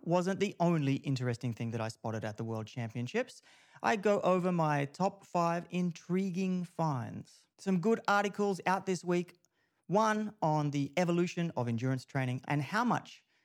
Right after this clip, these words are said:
does it cost to get into road cycling now versus ten years ago. Finally,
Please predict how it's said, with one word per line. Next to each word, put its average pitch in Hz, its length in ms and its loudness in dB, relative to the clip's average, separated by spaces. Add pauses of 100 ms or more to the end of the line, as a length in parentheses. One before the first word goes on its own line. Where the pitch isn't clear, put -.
(100)
does 117 140 -2
it - 100 -8
cost - 440 -4
to 131 100 -6
get 120 140 0
into 123 200 -2
road 127 220 0
cycling 131 420 -2
now 156 460 0
versus 143 580 -2
ten 139 440 -4
years 127 320 -4
ago. 107 340 -8 (420)
Finally, 220 560 0